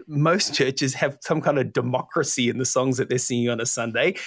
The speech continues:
A, a select few people, maybe the worship pastor or, you know, s-,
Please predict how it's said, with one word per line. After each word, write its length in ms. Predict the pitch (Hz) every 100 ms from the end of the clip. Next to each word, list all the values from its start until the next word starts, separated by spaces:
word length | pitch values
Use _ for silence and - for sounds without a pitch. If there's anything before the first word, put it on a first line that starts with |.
| - - 139 135 _ -
A, 220 | 156 151
a 100 | 139
select 680 | - 165 160 175 208 - -
few 360 | - 214 190
people, 420 | 175 202 180 139
maybe 320 | 123 160 160 160
the 160 | 143
worship 500 | 147 156 147 156 -
pastor 480 | - 147 147 - 143
or, 80 | 131
you 120 | 143
know, 100 | 135
s-, 180 | 131